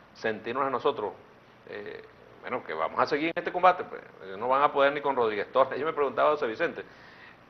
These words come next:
que, que a nosotros nos llamaban el ala militar, y dije, no, yo, Rodríguez Torres y yo estamos trabajando,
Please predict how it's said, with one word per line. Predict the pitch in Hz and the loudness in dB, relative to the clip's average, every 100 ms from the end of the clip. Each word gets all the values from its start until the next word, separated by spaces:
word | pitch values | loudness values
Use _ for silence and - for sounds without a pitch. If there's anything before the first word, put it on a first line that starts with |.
| - | -14
que, | - 107 | -6 -6
que | 90 | -4
a | 107 | -4
nosotros | 107 110 135 | -4 -2 0
nos | 139 | 2
llamaban | 117 120 139 | 4 4 2
el | 135 113 | 2 4
ala | 123 135 120 92 90 - - | 8 10 8 4 -4 -12 -10
militar, | 107 104 110 123 | -8 -2 6 8
y | 98 | 6
dije, | 95 | -2
no, | 90 101 131 | -2 0 2
yo, | 101 92 | 0 -2
Rodríguez | 95 90 | -2 -4
Torres | 92 92 120 120 101 | -6 -2 0 0 -4
y | |
yo | 92 110 | 0 4
estamos | 160 - 123 | 4 2 -2
trabajando, | 139 143 135 143 170 | 4 6 8 4 0